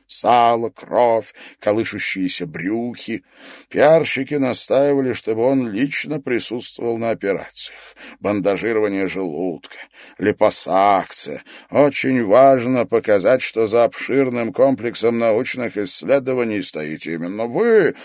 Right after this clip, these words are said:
утверждали политтехнологи. Ваша физическая форма, ваш обнаженный торс, ваше бесстрашие,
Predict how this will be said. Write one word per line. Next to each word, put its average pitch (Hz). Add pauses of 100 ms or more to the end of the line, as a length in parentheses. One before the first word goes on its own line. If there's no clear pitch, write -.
(100)
утверждали 90
политтехнологи. 78 (200)
Ваша 131
физическая 92
форма, 98 (180)
ваш 147
обнаженный 117
торс, 120
ваше 131
бесстрашие, 113